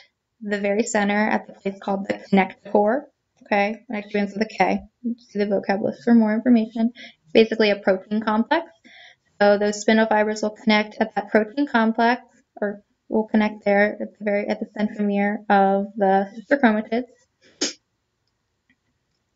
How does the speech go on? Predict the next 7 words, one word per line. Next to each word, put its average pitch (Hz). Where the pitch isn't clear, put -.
And 220
I 247
think 247
that's 247
pretty 262
much, -
oh, 226